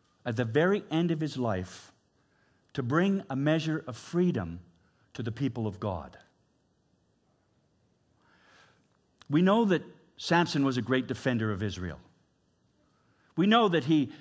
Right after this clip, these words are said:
defeated a thousand Philistines with a jawbone of a donkey.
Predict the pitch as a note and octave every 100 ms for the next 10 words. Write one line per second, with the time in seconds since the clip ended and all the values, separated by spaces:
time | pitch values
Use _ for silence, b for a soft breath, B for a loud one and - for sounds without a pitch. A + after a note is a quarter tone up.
0 | B B D3+ - F3+ D#3 C3 A#2 C3 C3+
1 | B2+ A2+ F#2 - - _ _ D3+ C3+ A#2+
2 | C#3 B2 A2 A2 G2 B2+ B2+ A2+ A2+ G#2+
3 | G2+ G2 F#2